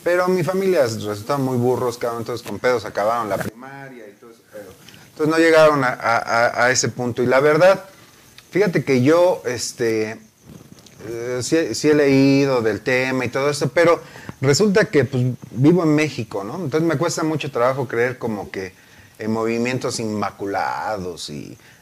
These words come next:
desinteresados de estudiantes y todo esto. Sin embargo, sí me quedo con todo esta, este cinismo de país asqueroso en el que vivimos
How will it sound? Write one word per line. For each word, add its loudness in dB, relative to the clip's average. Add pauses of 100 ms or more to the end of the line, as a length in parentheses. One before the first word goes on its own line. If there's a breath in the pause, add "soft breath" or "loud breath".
desinteresados -4
de -8
estudiantes -6
y -10
todo -4
esto. -8
Sin -4
embargo, 4 (520 loud breath)
sí -2
me 4
quedo 2
con -4
todo 2
esta, 0 (1200)
este -4
cinismo -2
de -8
país -4
asqueroso -8
en -12
el -14
que -10
vivimos -6